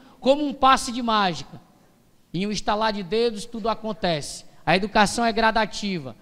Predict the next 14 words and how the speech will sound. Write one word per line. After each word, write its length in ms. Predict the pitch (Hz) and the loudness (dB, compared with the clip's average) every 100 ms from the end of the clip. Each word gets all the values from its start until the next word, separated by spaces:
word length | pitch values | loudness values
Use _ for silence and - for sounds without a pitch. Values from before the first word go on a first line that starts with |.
| _ - | _ -2
A 140 | 156 | 0
educação 520 | 190 220 220 196 254 254 | 0 2 2 2 0 -2
acontece 840 | 247 240 - 233 240 220 - 262 - - _ _ _ _ | -2 -4 0 2 2 0 -4 -6 -8 -20 _ _ _ _
com 200 | - 190 | -8 -6
o 40 | 180 | -4
longo 320 | 185 240 220 | -4 -4 -6
do 120 | 196 | -10
tempo 380 | - 220 226 214 | -6 -4 -4 -6
e 80 | 208 | -4
ano 180 | 226 | -4
após 420 | 220 - 202 165 147 | -4 -2 -2 -2 -4
ano. 280 | 135 104 107 _ _ _ _ _ _ _ _ _ _ _ | -6 -8 -16 _ _ _ _ _ _ _ _ _ _ _
Então, 520 | 143 - 226 226 135 - - - _ _ _ _ _ _ _ _ _ _ _ _ | -8 4 6 6 2 -8 -20 -20 _ _ _ _ _ _ _ _ _ _ _ _
peço 580 | 214 233 240 - 262 247 | 2 2 2 -2 -6 -10